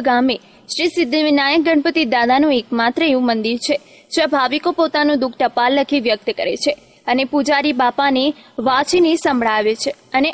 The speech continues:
અનેક ભાવિકોની મનોકામના પૂર્તિના પણ ઉદાહરણ છે. ગુજરાત ઉપરાંત મહારાષ્ટ્રના બોમ્બે અને પૂનાથી પણ ભાવિકો અહીં માથું નમાવવા આવે છે. આ મંદિર પાંચસો વર્ષ પુરાણું છે.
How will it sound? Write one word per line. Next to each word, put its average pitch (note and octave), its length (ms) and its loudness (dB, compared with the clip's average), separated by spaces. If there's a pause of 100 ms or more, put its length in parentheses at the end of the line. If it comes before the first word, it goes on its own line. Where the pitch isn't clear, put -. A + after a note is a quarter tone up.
અનેક C#4 340 0
ભાવિકોની D4+ 520 0
મનોકામના B3 640 0
પૂર્તિના C#4+ 640 -2
પણ C#4 200 -2
ઉદાહરણ A#3 520 -4
છે. - 220 -4 (500)
ગુજરાત D#4 460 2
ઉપરાંત F4 340 0
મહારાષ્ટ્રના C#4+ 640 2
બોમ્બે B3 360 2
અને C#4 160 2
પૂનાથી B3 480 -2
પણ C4 140 0
ભાવિકો A#3+ 480 -2
અહીં C#4+ 320 2
માથું A#3 340 -2
નમાવવા A#3 480 0
આવે G#3 180 -4
છે. - 180 -8 (420)
આ B3+ 120 -2
મંદિર C#4 340 2
પાંચસો C#4 420 0
વર્ષ D4 280 0
પુરાણું A#3 500 0
છે. - 220 -4